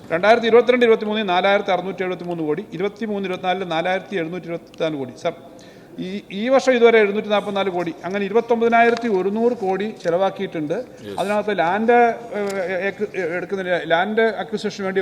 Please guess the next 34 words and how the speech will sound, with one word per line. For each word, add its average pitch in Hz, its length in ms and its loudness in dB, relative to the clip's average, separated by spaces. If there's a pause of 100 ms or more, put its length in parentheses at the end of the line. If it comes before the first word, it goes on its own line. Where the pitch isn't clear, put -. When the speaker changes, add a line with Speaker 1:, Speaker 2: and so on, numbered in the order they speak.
Speaker 1:
ഒമ്പതിനായിരത്തി 196 500 -2
അറുന്നൂറ്റി 180 340 -8
പതിമൂന്ന് 180 460 -6
പോയിന്റ് 170 240 -6
നാല് 156 220 -2
എട്ട് 175 160 -8
കോടിയും 180 260 -6 (380)
വർക്ക് 240 300 0
ബില്ല്, 220 260 0
വർക്ക്സ് 180 240 -2
ബില്ലുകൾക്കായിട്ട് 214 640 2
പത്തൊമ്പതിനായിരത്തി 196 840 -4
നാനൂറ്റി 185 320 -6
എൺപത്താറ് 180 400 -4
പോയിന്റ് 175 240 -6
അഞ്ച് 180 220 -6
രണ്ട് 175 180 -6
കോടി 165 180 -6
രൂപയും 170 220 -6
ചെലവാക്കിയിട്ടുണ്ട്. 190 520 0 (200)
Speaker 2:
യെസ്. 101 240 -12
Speaker 1:
ഇതെല്ലാം 208 340 2
കാര്യക്ഷമമായിട്ട് 220 840 2
നടക്കുന്നു 202 420 -4
എന്നുള്ള 208 240 -2 (260)
കാര്യത്തിനകത്ത് 190 600 -4 (460)
അങ്ങേക്ക് 202 320 -2
തർക്കം 233 240 2
ഉണ്ടാവില്ല. 220 320 4 (160)
രാഷ്ട്രീയമായി 220 480 -2
പറയാം, 196 260 2
അങ്ങയുടെ 185 300 -6
മണ്ഡലത്തിൽ 196 340 -4
ഉൾപ്പെടെ 196 200 -4